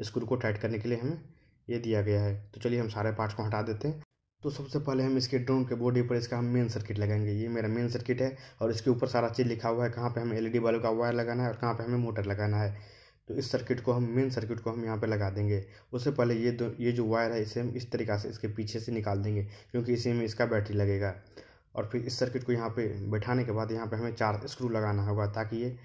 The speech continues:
इसके बॉडी में फिक्स हो जाए और इधर से उधर नहीं हिले, क्योंकि जब हम वायर को सोल्डिंग करेंगे तब सर्किट जो है इधर से उधर हिलेगा।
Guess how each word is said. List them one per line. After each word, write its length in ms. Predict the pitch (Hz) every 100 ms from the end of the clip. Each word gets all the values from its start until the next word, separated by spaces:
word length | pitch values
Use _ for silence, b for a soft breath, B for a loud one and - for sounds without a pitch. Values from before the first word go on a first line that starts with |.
| B B B
इसके 200 | 117 127
बॉडी 260 | 120 120 120
में 140 | 127
फिक्स 240 | 127 120 110
हो 80 |
जाए 140 | 110 110
और 160 | 113
इधर 180 | 117 120
से 100 | 113
उधर 140 | 117 113
नहीं 240 | 110 107
हिले, 200 | 107 101
क्योंकि 520 | 101 - - 120 120
जब 180 | 117 117
हम 360 | 117 110 104 - B B 110
वायर 200 | 113 120
को 100 | 110
सोल्डिंग 340 | 120 123 127
करेंगे 280 | 110 110 120
तब 160 | 117 104
सर्किट 400 | 117 123 127 - - - _ -
जो 160 | 117
है 120 | 123 123
इधर 240 | - 117
से 100 | 110
उधर 180 | 113 110
हिलेगा। 380 | 110 107 101